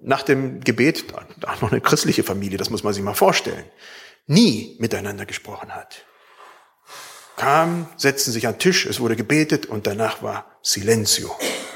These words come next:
Ruhe. Nie wurde miteinander geredet. Man verstand sich nicht. Aber das ist eher selten, zum Glück. Das ist schon eher eine sehr exotische Ausnahme, hoffe ich zumindest.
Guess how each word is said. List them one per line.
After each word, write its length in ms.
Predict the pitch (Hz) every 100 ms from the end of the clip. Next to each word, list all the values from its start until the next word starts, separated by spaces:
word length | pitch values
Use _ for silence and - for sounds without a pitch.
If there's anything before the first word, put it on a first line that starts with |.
| - -
Ruhe. 340 | - 135 110 90 - - - _ - _ _ - 101
Nie 600 | 104 131 147 113 92 92
wurde 260 | - 110 101
miteinander 480 | 101 98 98 92 -
geredet. 600 | - - - - - - _ _ _ _ -
Man 160 | 104
verstand 460 | 104 95 - 156 135
sich 220 | 101 -
nicht. 440 | - - - - _ _ _ _
Aber 200 | - 175
das 100 | 151
ist 120 | 117
eher 140 | 101 101
selten, 380 | 101 104 - -
zum 160 | 107
Glück. 300 | 113 104 - - - - - - - _
Das 180 | - 101
ist 80 | 113
schon 160 | 110 95
eher 160 | 104
eine 300 | 101 101 - - _
sehr 280 | - 117 104
exotische 520 | - 113 95 101 -
Ausnahme, 540 | - - 90 87 82 - _ _ -
hoffe 200 | 123 -
ich 100 | -
zumindest. 600 | - 95 - 101 - -